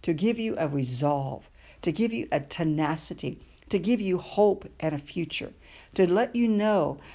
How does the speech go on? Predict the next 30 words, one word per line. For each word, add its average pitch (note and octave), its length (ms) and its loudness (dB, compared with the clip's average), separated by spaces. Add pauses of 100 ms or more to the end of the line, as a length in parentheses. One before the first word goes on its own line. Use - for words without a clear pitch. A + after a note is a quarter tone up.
(140)
that G3 100 0
no G3+ 120 2
matter F#3+ 280 2
what G#3 320 -2
you're A3+ 160 0
facing, G3+ 840 0 (680)
our B3 260 4
God B2+ 400 0 (460)
is F3 140 2
a E3 40 2
great G3+ 380 4
and F#3+ 220 0
awesome F#3 500 -2
God, B2+ 320 0 (320)
and D#3 140 -2
he F3+ 140 0
is D3 240 -4
able, F#3 500 2 (220)
well A#3 440 4
able, C#3+ 400 -2 (220)
to D3 100 -10
save F#3 580 4 (400)
and C#3+ 400 2 (240)
deliver. C3 480 0 (1800)
Thank G3 400 4
you C#3+ 80 0
for C#3 140 -4
joining D3+ 420 2
this C#3+ 180 -4
podcast. C3 720 -4